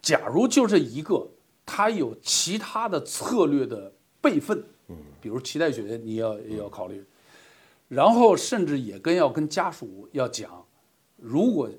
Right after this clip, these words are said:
Speaker 1: 非血缘关系的不行，亲缘的也要做一些思想准备。
Speaker 2: 二手准备，
Speaker 1: 对。
Speaker 2: 三手准备。
Speaker 1: 没错，
Speaker 2: 啊，
Speaker 1: 哎，哎，他各种各样的东西。
Speaker 2: 对吧？嗯。
Speaker 1: 这我无偿嘛，这就是这样的。这些东西，我觉得我从骨髓库出去以后，我再看那，我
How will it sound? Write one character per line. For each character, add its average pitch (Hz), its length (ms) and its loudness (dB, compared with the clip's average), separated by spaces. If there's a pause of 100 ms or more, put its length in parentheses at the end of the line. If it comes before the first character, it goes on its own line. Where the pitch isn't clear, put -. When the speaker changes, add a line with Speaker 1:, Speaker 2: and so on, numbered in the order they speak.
(380)
Speaker 1:
非 - 260 -2
血 127 200 -4
缘 101 160 -12
关 139 200 -2
系 131 120 -8
的 110 100 -10
不 123 140 -10
行， 95 360 -16 (380)
亲 170 300 -2
缘 123 140 -2
的 120 120 -4
也 90 180 -10
要 107 120 -8
做 127 200 -2
一 98 60 -6
些 104 300 -8 (200)
思 - 200 -12
想 117 200 -8
准 - 140 -10 (100)
备。 147 80 0
Speaker 2:
二 170 220 10
手 120 240 4
准 107 260 -2
备， 110 100 -2
Speaker 1:
对。 107 40 -2
Speaker 2:
三 208 340 10
手 127 220 4
准 110 180 0
备。 151 120 0
Speaker 1:
没 120 240 2
错， 117 120 -6
Speaker 2:
啊， 123 280 4
Speaker 1:
哎， 104 80 0
哎， - 100 -6
他 - 120 -2
各 196 60 6 (120)
种 175 160 4
各 165 60 0
样 143 160 4
的 120 100 -8
东 120 160 -8
西。 113 200 -2
Speaker 2:
对 - 0 -
吧？ - 60 -4
嗯。 349 100 -4
Speaker 1:
这 330 60 0
我 - 20 0
无 240 380 -4
偿 180 260 -4
嘛， 247 160 -4
这 202 120 -2
就 185 160 -2
是 170 220 -2
这 170 60 4
样 147 140 6
的。 117 160 -4 (340)
这 - 120 -18
些 - 120 -20
东 - 160 -20
西， - 60 -20 (240)
我 110 100 -14
觉 120 200 -10
得 127 80 -6
我 107 160 -12
从 160 280 0 (300)
骨 120 140 -6
髓 160 120 0
库 165 160 2
出 139 200 -2
去 113 120 -8
以 - 40 -10
后， - 280 -10 (460)
我 127 140 -14
再 165 120 0
看 147 220 2
那， 117 100 -6
我 110 220 -12